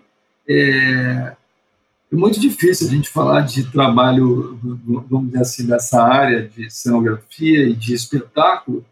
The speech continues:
sem ter o presencial, né? Como o Fernando falou ali, é impossível porque a energia de um espetáculo ao vivo não se compara nunca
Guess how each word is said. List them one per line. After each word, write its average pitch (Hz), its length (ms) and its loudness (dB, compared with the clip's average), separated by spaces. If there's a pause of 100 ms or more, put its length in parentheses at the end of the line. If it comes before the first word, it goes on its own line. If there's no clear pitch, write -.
(220)
sem 190 240 0
ter 202 160 0
o 202 100 2
presencial, 131 800 0
né? 110 320 -4
Como 117 180 0
o 113 60 -6
Fernando 120 440 2
falou 120 260 2
ali, 113 220 0
é 127 140 -4
impossível 175 580 -2
porque - 340 0 (420)
a 147 80 0
energia 160 520 4
de 123 100 -2
um - 20 0
espetáculo 135 680 -4
ao 127 80 -10
vivo 151 260 -4
não 180 100 -8
se - 200 -10
compara 151 540 -2
nunca 156 520 -4